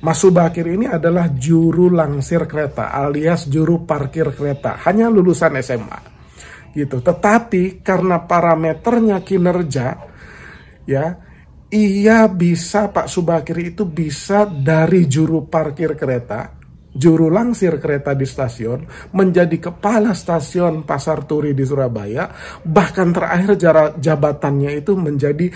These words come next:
direktur operasi kereta api Indonesia. Bayangkan tuh. Artinya penghargaan Mas Jonan sebagai dirut kepada sosok yang memiliki kinerja, regardless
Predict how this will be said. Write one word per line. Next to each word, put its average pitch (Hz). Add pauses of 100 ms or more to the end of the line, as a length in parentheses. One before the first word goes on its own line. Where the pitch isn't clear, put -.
(220)
direktur 180
operasi 180
kereta 175
api 147
Indonesia. 120 (200)
Bayangkan 151
tuh. - (400)
Artinya 226
penghargaan 185
Mas 165
Jonan 151
sebagai 147
dirut 160 (400)
kepada 196 (160)
sosok 196
yang 175
memiliki 208
kinerja, 151 (320)
regardless 180